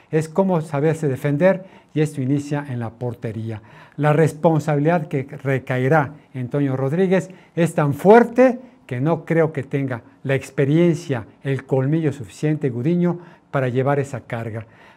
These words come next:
Me parece que la toma de decisiones por parte de Tomás Boy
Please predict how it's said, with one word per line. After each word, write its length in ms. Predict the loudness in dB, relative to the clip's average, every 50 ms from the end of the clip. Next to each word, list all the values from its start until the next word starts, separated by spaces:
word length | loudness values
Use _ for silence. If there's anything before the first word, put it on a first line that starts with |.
| 0
Me 100 | 2 2
parece 500 | 4 6 6 8 8 6 6 4 -2 -6
que 300 | -2 -2 -2 -2 -2 -4 -6 -6
la 180 | -6 -4 -2
toma 200 | 0 0 2 2
de 60 | 2
decisiones 560 | 0 0 -4 -8 -8 -4 -2 0 0 0 -2 -4
por 200 | -6 -8 -8 -6
parte 340 | -6 -4 -4 -4 -4 -6
de 140 | -8 -8 -8
Tomás 480 | -8 -6 -4 -2 0 0 0 -2 0 6
Boy 300 | 8 8 8 8 6